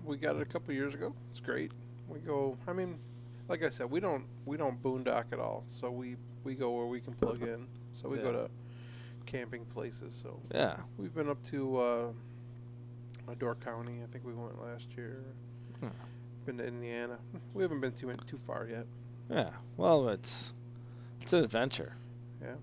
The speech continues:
Speaker 1: I
Speaker 2: That's
Speaker 1: mean,
Speaker 2: always
Speaker 1: just
Speaker 2: good.
Speaker 1: going in to plug in, you know, just go hang out somewhere where you're just
Speaker 2: Yeah.
Speaker 1: outside and you have a fire, and it's great.
Speaker 2: Yeah, definitely. I mean, my, we, uh,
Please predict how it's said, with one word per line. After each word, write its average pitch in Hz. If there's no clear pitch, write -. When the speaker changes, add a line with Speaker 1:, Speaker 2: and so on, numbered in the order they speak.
Speaker 1:
I -
Speaker 2:
That's 135
Speaker 1:
mean, 294
Speaker 2:
always 113
Speaker 1:
just -
Speaker 2:
good. -
Speaker 1:
going 170
in 170
to 160
plug 135
in, 139
you 160
know, 139
just 120
go 143
hang 131
out 127
somewhere 135
where 135
you're 131
just 123
Speaker 2:
Yeah. 127
Speaker 1:
outside 123
and 127
you 127
have 120
a 120
fire, 127
and 117
it's -
great. -
Speaker 2:
Yeah, 135
definitely. 123
I 104
mean, 113
my, 120
we, 131
uh, 101